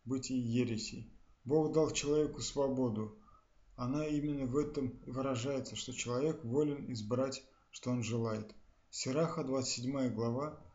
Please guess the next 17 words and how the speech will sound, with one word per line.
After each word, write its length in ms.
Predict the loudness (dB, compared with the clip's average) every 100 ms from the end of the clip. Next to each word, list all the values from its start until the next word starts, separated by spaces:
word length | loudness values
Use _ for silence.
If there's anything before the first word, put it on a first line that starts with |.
| -16 -2
девятый 400 | 2 2 2 -2
стих. 380 | -4 -6 -8 -8
«Птицы 520 | 0 2 2 0 -6 -6 -14 -16
слетают 600 | -8 -2 2 6 6 4
к 60 | -2
подобным 540 | -2 2 4 2 0
себе, 500 | -2 -4 -2 -2 -4 -10 -20 -20 _
и 180 | 2 2
истина 340 | 2 -2 -2
обращается 800 | -2 -2 -2 0 0 -2 -4 -12 -14 -16 -20 -20 -18
к 80 | -4
тем, 340 | 0 0 -2 -8 -20 -8
которые, 560 | -4 2 2 2 -2 -6 -14 -8
которые 840 | -6 2 6 6 6 4 4 2
упражняются 800 | 0 -2 0 0 2 0 -2 -6
в 100 | -4
ней». 340 | -2 -2 -4